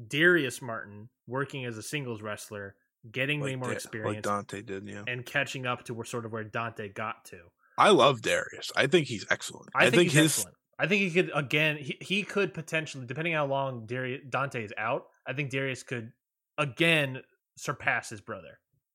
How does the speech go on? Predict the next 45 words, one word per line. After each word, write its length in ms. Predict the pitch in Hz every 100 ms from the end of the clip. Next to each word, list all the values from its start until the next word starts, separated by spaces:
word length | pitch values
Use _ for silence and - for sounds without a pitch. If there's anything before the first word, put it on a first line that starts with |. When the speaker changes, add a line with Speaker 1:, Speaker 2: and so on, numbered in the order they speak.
| _ -
Speaker 1:
'Cause 120 | 147
there 80 | 208
was 100 | 220
a 80 | 156
Speaker 2:
Yeah, 100 | 190
Speaker 1:
point 80 | 170
Speaker 2:
'cause 60 |
Speaker 1:
where 60 | 156
Speaker 2:
I 20 |
Speaker 1:
at 40 |
the 80 | 143
beginning 300 | 139 165 170
where 80 | 135
it 20 |
was 100 | 123
Darius 400 | 110 143 147 117
was, 100 | 113
like, 200 | 110 107 107
the 120 | 110
guy. 380 | 110 98 90 - _ _ _ _ _ _ _ _ -
Speaker 2:
I 120 | 151
think 140 | 233 190
he 80 |
has 100 | 170
a 60 | 135
better 200 | 127 110
s-, 500 | - - - - - _ -
overall 380 | 131 120 113 98
style. 560 | - - 104 120 92
He's 160 | - 104
a 60 | 104
little 200 | 127 135
more 160 | 131
hard-hitting, 640 | 110 131 110 117 117 120
but 100 | 110
he 80 | 104
flies 520 | - - 110 113 117
a 60 | 117
little 220 | 117 117
bit. 320 | 110 117 110 -
It's 180 | 139 143
a 60 |
good 200 | 131 190
style. 440 | 139 165 156 143
I, 140 | 120